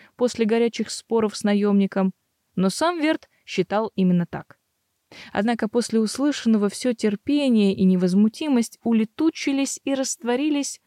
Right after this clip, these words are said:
в затхлом подвальном воздухе. Он пересек комнатушку быстрее, чем подумал, что хочется,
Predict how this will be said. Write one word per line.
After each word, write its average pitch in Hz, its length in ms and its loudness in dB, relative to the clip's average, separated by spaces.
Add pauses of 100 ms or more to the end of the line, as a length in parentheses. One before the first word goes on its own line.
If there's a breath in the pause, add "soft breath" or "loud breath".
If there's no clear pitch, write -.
(100)
в - 60 -4
затхлом 240 560 -2
подвальном 190 640 -2
воздухе. 160 540 -12 (1600)
Он 190 180 0
пересек 202 400 0
комнатушку 196 640 0
быстрее, 220 640 0
чем 208 240 0
подумал, 208 420 0
что - 240 -4
хочется, - 680 -4